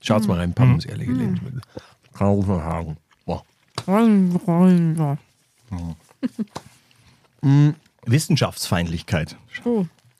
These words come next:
Speaker 3: Das ist so ein Stichwort jetzt. Ähm,
Speaker 2: Mhm.
Speaker 3: das kam ja auch mit, äh, vor allem mit Corona,
Speaker 2: Mhm.
Speaker 3: dass man nicht den WissenschaftlerInnen nicht mehr geglaubt hat.
Speaker 2: Mhm. Und das merkt man jetzt in der Klima-
Speaker 3: Und das merkt man jetzt beim
Speaker 2: Diskussion
Speaker 3: Klima.
Speaker 2: auch ganz stark, ne?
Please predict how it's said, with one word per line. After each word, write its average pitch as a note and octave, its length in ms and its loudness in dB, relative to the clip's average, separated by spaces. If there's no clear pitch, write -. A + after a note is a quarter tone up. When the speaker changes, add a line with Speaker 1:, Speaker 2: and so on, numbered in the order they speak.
Speaker 3:
Das A#2+ 140 2
ist A#2+ 140 -2
so G#2+ 60 -2
ein G2 100 -2
Stichwort A2 420 -4
jetzt. G#2 260 -4
Ähm, G2 420 0
Speaker 2:
Mhm. G3+ 400 -2
Speaker 3:
das - 120 -8
kam A2+ 180 0
ja B2 100 2
auch D3 120 2
mit, D#3 300 0
äh, G#2+ 280 2
vor - 120 -4
allem A2 160 2
mit G#2 160 0
Corona, G2+ 560 0
Speaker 2:
Mhm. A3+ 320 -2
Speaker 3:
dass G#2+ 140 -4
man G2 100 4
nicht A2+ 160 -2
den G2 580 0
WissenschaftlerInnen G#2 1300 -2
nicht A#2 220 0
mehr G2 120 2
geglaubt F#2 460 -2
hat. - 220 -4
Speaker 2:
Mhm. G3+ 320 -16
Und G#3 100 2
das F#3+ 100 -4
merkt F#3+ 180 -2
man G3+ 80 0
jetzt G3 120 -2
in G3+ 60 0
der F#3+ 100 0
Klima- F#3+ 420 0
Speaker 3:
Und - 120 -4
das A2 100 2
merkt A#2+ 200 2
man C3 80 2
jetzt A#2+ 100 -4
beim - 100 -2
Speaker 2:
Diskussion D#3 260 2
Speaker 3:
Klima. - 120 -4
Speaker 2:
auch F3+ 80 -8
ganz F3+ 220 -4
stark, F3+ 300 -6
ne? F#3+ 180 -4